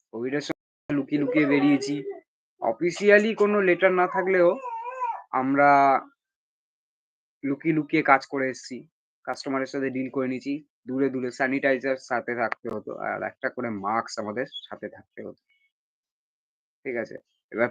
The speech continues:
পুলিশ গাড়ি দেখলে আমরা জোরে গাড়ি টেনে চলে যেতাম। পুলিশ গাড়ি দেখলে আমরা জোরে মানে গাড়ি চালিয়ে যেতাম। উম, আমার একটা ফ্রেন্ড আছে, মানে শুভঙ্কর, শুভঙ্করকে নিয়ে যেতাম।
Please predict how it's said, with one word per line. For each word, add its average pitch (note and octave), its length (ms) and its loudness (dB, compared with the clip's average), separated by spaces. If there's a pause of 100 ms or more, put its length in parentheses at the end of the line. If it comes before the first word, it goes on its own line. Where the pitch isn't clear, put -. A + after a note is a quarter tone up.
পুলিশ C#3 340 6
গাড়ি C#3+ 200 8
দেখলে D3 300 4
আমরা B2 260 2
জোরে A2+ 280 -4 (480)
গাড়ি G#2+ 200 -4
টেনে A2+ 240 -6
চলে F#2+ 220 -8
যেতাম। G2 240 -16 (1400)
পুলিশ D3 220 -2 (100)
গাড়ি C#3 180 4
দেখলে E3 300 4
আমরা D3+ 280 4
জোরে B2 320 2 (1200)
মানে A#2 240 -6 (240)
গাড়ি B2+ 200 4
চালিয়ে C#3+ 300 4 (260)
যেতাম। - 240 -10 (280)
উম, D#3 380 -2 (400)
আমার D3+ 180 6
একটা D3+ 200 4
ফ্রেন্ড D3+ 240 4
আছে, C#3+ 200 2 (1080)
মানে B2 260 -6 (200)
শুভঙ্কর, B2+ 580 2 (180)
শুভঙ্করকে A#2 640 -4
নিয়ে G#2 220 -6
যেতাম। - 240 -12